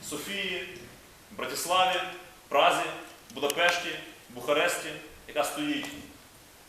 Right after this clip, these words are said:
в Берліні, і яка, таке враження, не має наміру зупинятись на досягнутому.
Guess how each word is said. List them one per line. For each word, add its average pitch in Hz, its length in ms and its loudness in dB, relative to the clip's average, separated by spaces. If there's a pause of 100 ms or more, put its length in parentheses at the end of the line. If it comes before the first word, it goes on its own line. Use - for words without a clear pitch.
(160)
в 117 40 -14
Берліні, 190 500 0 (800)
і 143 80 -8
яка, 165 280 0
таке 190 200 -4
враження, 190 380 0
не 180 60 -6
має 180 260 -2
наміру 180 260 -6
зупинятись 170 420 -8
на 143 60 -8
досягнутому. - 480 -4